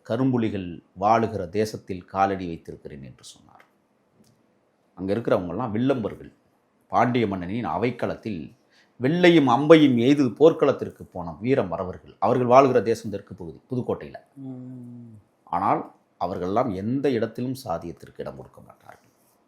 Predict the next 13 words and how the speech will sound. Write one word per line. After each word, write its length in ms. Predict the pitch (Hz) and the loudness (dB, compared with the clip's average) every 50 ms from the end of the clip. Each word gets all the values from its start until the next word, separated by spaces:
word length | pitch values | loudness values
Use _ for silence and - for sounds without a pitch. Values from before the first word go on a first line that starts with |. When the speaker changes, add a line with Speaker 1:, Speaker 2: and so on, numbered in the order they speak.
| _ _ _ _ _ _ _ _ _ _ _ _ _ - | _ _ _ _ _ _ _ _ _ _ _ _ _ 0
Speaker 1:
பறையர்களும் 580 | 143 131 147 160 160 151 127 123 123 117 110 104 95 - - _ _ _ _ _ _ _ _ _ - 101 | 2 6 8 10 8 8 8 6 2 2 0 -2 -6 -8 -16 _ _ _ _ _ _ _ _ _ -8 -4
வில்லம்பர்களும் 640 | 123 147 170 175 175 170 156 143 117 120 120 104 98 - | -2 2 8 8 8 10 8 4 4 4 -2 -4 -4 -4
பின்னி 280 | - 127 139 151 147 | -2 0 2 2 2
பிணைந்து 360 | 147 143 131 123 127 127 127 | 2 2 0 0 0 0 0
வாழ்கிறார்கள். 580 | 110 90 85 78 - - 62 60 - - - _ _ _ - | 0 0 -2 -2 -6 -8 -8 -8 -10 -12 -20 _ _ _ -20
Speaker 2:
ம். 500 | 131 135 135 131 127 123 123 123 123 120 123 131 127 123 120 120 120 113 107 113 _ _ _ _ _ _ _ _ _ _ _ _ _ _ _ _ _ _ _ _ | -20 -18 -18 -18 -18 -18 -20 -20 -20 -20 -20 -20 -20 -20 -20 -20 -20 -20 _ _ _ _ _ _ _ _ _ _ _ _ _ _ _ _ _ _ _ _ _ _
Speaker 1:
ஆனால் 580 | - - 98 104 101 101 135 208 269 - - _ _ _ _ _ _ _ _ _ _ _ _ _ _ _ _ _ _ _ _ _ _ _ | 0 2 2 4 4 4 4 4 2 -2 -10 _ _ _ _ _ _ _ _ _ _ _ _ _ _ _ _ _ _ _ _ _ _ _
அப்படியே 540 | - 117 135 - - - 269 262 269 277 269 | 2 2 2 4 8 8 10 10 12 10 10
நீங்க 200 | 240 226 190 165 | 10 10 6 8
வடபுறம் 420 | 131 143 160 180 175 175 156 135 | 8 10 10 10 8 8 4 2
போனீங்கன்னா, 440 | 120 120 107 92 82 78 71 71 69 67 - _ _ _ _ _ _ _ _ _ _ _ _ _ - 117 | 0 -4 -4 -6 -8 -12 -12 -12 -14 -14 -16 _ _ _ _ _ _ _ _ _ _ _ _ _ -8 -6
முத்திரையர்களும் 760 | 120 120 - - - 196 202 196 190 170 185 202 214 226 240 - - _ - - | -6 0 6 10 12 12 12 12 12 10 10 8 8 8 6 0 -8 _ 0 2
கள்ளர்களும் 600 | 139 156 185 196 196 170 143 151 143 151 156 | 4 6 8 8 10 10 10 8 8 6 4